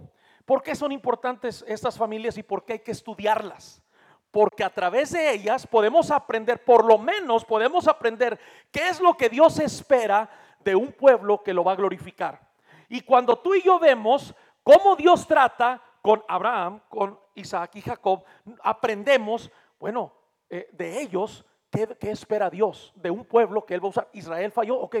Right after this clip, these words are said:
pero como quiera podemos aprender los principios bíblicos que nos van a ayudar a nosotros, ¿para qué? Para convertirnos en ese pueblo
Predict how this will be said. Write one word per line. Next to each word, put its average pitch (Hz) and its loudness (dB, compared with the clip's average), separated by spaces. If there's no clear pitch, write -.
pero 180 -6
como 170 -8
quiera 175 -6
podemos 202 -6
aprender 190 -8
los 196 -12
principios 202 -10
bíblicos 220 -10
que 208 -6
nos 180 -4
van 320 -10
a 392 -8
ayudar 285 -4
a 269 -2
nosotros, 233 -2
¿para 254 -10
qué? 349 -6
Para 240 0
convertirnos 196 -4
en 165 -14
ese 202 -14
pueblo 147 -12